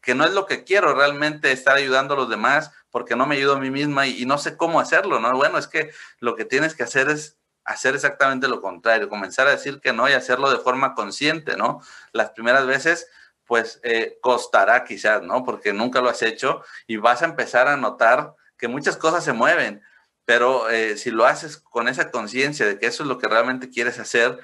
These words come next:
y que quieres aprender qué es lo que va a pasar, porque nos anticipamos, volvemos a lo mismo, nos anticipamos y creemos que el otro,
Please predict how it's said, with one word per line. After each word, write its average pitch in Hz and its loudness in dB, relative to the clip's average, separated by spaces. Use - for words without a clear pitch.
y 110 -12
que - -8
quieres 147 2
aprender 120 0
qué 131 -4
es 127 0
lo 131 -4
que 120 -4
va 107 2
a 104 0
pasar, 117 0
porque 131 -4
nos 127 0
anticipamos, 127 -2
volvemos 143 0
a 139 0
lo 117 0
mismo, 117 -4
nos 104 -2
anticipamos 151 -2
y 147 -12
creemos 143 2
que - -2
el 117 2
otro, 143 -2